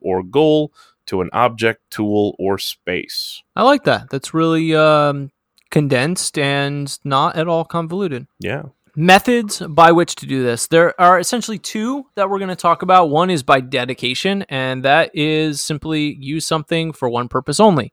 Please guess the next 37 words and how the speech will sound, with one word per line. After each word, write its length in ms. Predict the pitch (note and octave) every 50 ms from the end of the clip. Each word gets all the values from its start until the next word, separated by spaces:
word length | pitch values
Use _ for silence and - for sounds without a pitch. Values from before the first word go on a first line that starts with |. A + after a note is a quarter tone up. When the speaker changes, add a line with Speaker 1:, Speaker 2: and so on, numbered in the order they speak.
| _ -
Speaker 2:
This 240 | D3 F3+ F3 - D#3
way, 240 | D3+ D#3+ E3+ D#3+
when 140 | C3+ B2+ B2
you 80 | B2 A#2+
pick 220 | - E3 D#3 -
up 120 | C#3+ - -
an 100 | B2 A#2+
object 680 | A#2+ D#3 F3+ D#3 D3 C#3 C3 E3 - _ - - - _ _ -
or 200 | D#3 C#3 C3 - -
otherwise 520 | C#3 C3+ C3+ B2+ B2 A#2+ A#2 A#2 A#2 - -
interact 480 | C#3+ C3 A#2 A2 A#2 A#2+ B2+ - _ -
with 140 | C#3+ B2
it, 200 | C#3 D#3+ A3 A#3 _ _ _ _ _ _
your 100 | - C#3+
mind 280 | C#3 C3+ B2+ C3 C3+ C3+
will 120 | C3 B2+
immediately 600 | B2 C3+ C3 C#3 D3+ D#3 D#3 D3+ D#3 - - C#3+
be 140 | C3+ C3 B2+
focused 520 | B2 - B2 B2 B2+ - F#3+ F#3 - - - -
on 340 | - C3 B2 A#2+ B2 B2 B2+
the 80 | C3+ C3+
dedicated 560 | C3+ A#2 A2+ B2 A2+ - - B2 B2+ C3+ -
purpose 320 | - B2 - - - -
of 120 | B2 C3 C#3
the 100 | E3 G3+
implement. 340 | A#3+ G#3+ E3+ C3+ A2+ - _ _ _ -
Uh, 260 | C3 C3 A#2 A#2 A#2+
this 240 | A#2+ C3 C3 - D3
is 100 | C3+ -
probably 880 | - - - - - D3+ C#3+ C3 C#3+ C#3+ E3 E3 E3+ G3 G#3+ A3+ A#3+
the 140 | A#3 F#3+ D3+
simplest 420 | - - D3 C3+ - E3 D#3+ D3+
method 300 | - D3 C3+ C3 C#3+ D#3
of 120 | E3+ D#3+ -
consecration 640 | - C3+ B2+ - - C#3 - C#3 C3+ C3 - E3
out 200 | D3 B2+ B2+ -
there, 220 | - E3 G3 A3